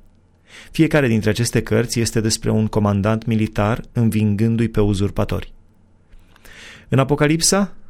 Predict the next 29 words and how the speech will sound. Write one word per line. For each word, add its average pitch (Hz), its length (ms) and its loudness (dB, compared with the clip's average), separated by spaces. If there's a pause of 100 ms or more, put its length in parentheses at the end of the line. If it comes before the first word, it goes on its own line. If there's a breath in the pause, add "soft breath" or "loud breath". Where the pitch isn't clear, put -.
(200)
virgula 110 400 2
care 110 180 2
desparte 104 440 -2
zecimalele 104 600 2
este 104 260 -2
mutată 98 360 -2
înapoi. 90 540 -6 (260)
Întreaga 131 340 0
planetă 139 340 -2
Pământ 107 420 0
este 101 220 -2
în 95 80 2
discuție. 90 640 -4 (1300 loud breath)
În 127 100 0
fiecare 170 340 2
dintre 139 220 2
aceste 127 360 2
cărți 104 380 0
este 104 200 0
o 110 40 2
campanie 123 500 0
de 113 100 2
șapte 127 420 0
ani 131 180 0
împotriva 107 440 0
a 104 100 2
zece 113 340 2
națiuni 104 480 -2
originare. 90 680 -2